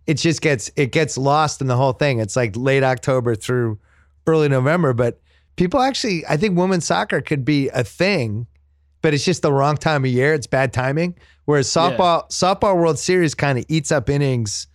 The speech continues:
Speaker 1: during this time where there's, like, there's N B A playoffs, there's N H L playoffs, football's gone at that point, baseball started, but whatever. And then all of a sudden the softball World Series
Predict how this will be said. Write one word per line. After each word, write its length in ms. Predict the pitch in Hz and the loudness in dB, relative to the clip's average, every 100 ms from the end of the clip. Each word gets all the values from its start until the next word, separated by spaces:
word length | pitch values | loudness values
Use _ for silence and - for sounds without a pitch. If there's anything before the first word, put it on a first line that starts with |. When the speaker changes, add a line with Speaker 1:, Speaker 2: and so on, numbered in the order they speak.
| _ _ _ _ | _ _ _ _
Speaker 1:
during 240 | 139 139 135 | 0 2 2
this 160 | 127 | -2
time 280 | - 147 143 | 0 0 2
where 120 | 131 | 2
there's, 260 | 123 123 107 | 2 0 0
like, 380 | 131 113 90 - _ _ _ _ - | -2 -2 -6 -20 _ _ _ _ -2
there's 360 | 139 127 101 - | 0 2 -2 -4
N 140 | 156 156 | -2 2
B 100 | 160 | 2
A 100 | 151 | 2
playoffs, 580 | 147 139 135 127 120 | 0 0 2 0 -2
there's 200 | - 120 | -2 -2
N 120 | 127 127 | 0 -2
H 180 | 117 | -2
L 120 | 127 117 | -2 -2
playoffs, 760 | 127 120 113 110 104 - - _ _ _ _ | -2 0 0 0 -2 -6 -10 _ _ _ _
football's 460 | - 147 156 139 | -4 0 2 0
gone 300 | 101 131 123 | 0 0 0
at 100 | 120 | 0
that 240 | 117 113 98 | -2 -2 -2
point, 460 | 117 113 107 - | -4 -2 -2 -4
baseball 420 | - 175 160 165 139 | -2 0 0 0 0
started, 440 | - 131 123 123 | 0 0 2 0
but 140 | 104 110 | 0 -2
whatever. 420 | 123 127 123 117 | 0 0 0 0
And 120 | 113 | 0
then 100 | 127 | 0
all 160 | 143 143 | 2 0
of 60 | |
a 20 | 127 | 0
sudden 180 | 143 | -4
the 60 | 123 | -4
softball 440 | - 131 107 135 | -2 -2 0 0
World 180 | 123 120 | 0 -2
Series 440 | - 139 123 110 | -2 0 0 -2